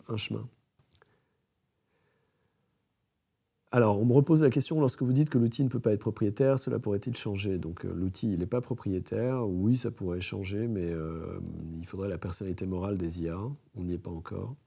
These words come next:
L'utilisation d'un contenu créé par une I A peut-elle être considérée comme du plagiat ? Eh ben oui.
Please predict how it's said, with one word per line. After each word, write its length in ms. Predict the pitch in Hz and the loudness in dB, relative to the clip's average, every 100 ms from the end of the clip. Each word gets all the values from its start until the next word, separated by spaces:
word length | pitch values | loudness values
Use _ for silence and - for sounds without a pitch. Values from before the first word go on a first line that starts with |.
| _ _ _ _ _ _ _ _ _ - | _ _ _ _ _ _ _ _ _ 6
L'utilisation 840 | 147 151 190 185 180 165 - 175 | 8 8 6 8 8 6 2 2
d'un 180 | 151 135 | 4 4
contenu 560 | - 175 - 156 147 | 4 2 4 6 6
créé 320 | 127 - 143 151 | 6 6 6 8
par 260 | 147 113 | 6 4
une 160 | 117 120 | 6 6
I 140 | 135 | 6
A 280 | 123 135 180 - - | 6 4 -2 -6 -4
peut-elle 340 | 123 156 156 | 4 6 8
être 180 | 151 156 | 6 4
considérée 600 | - 127 135 127 127 160 | -4 -6 0 4 4 4
comme 160 | 113 | 4
du 120 | 107 107 | 2 0
plagiat ? 560 | - 151 147 135 101 101 - _ _ _ _ _ _ _ _ | 2 4 4 4 2 -2 -12 _ _ _ _ _ _ _ _
Eh 100 | - | 2
ben 160 | 107 107 | 6 8
oui. 240 | 151 165 | 8 4